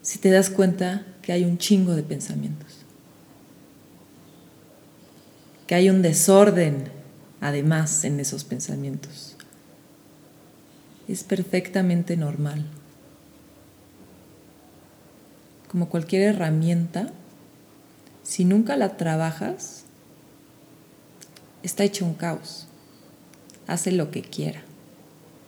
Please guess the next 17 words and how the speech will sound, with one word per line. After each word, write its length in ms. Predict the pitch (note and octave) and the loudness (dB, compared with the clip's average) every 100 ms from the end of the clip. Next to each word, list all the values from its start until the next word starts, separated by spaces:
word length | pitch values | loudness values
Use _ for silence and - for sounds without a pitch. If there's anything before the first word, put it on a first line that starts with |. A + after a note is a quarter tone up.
| - - - | -20 -20 -6
Y 80 | - | -2
eso 100 | F#3 | 0
es 80 | F#3+ | 0
lo 140 | F#3 | -2
que 80 | E3+ | -2
pasa 400 | D3+ E3 - E3 | -2 -2 -4 -6
con 100 | D3+ | -4
nuestra 320 | D3 D3+ D3 | -4 -6 -6
mente 400 | D3 D3+ D3 - - - - - - - | -2 -2 -2 -8 -20 -20 -20 -20 -20 -12
cuando 240 | D3+ D3+ | -4 0
no 80 | D3+ | 0
la 180 | D3+ D3+ | 0 -2
trabajamos. 760 | - D3+ D3+ D#3 - - - - - - - - - - | -4 -6 -6 -8 -10 -12 -20 -20 -20 -20 -20 -20 -20 -20
Se 220 | - - | -14 -4
mueve 320 | E3 E3 F3 G3+ | -2 0 -2 -4
como 300 | - D3 C3+ | -4 -4 -2
quiera. 320 | - D#3 | -2 -2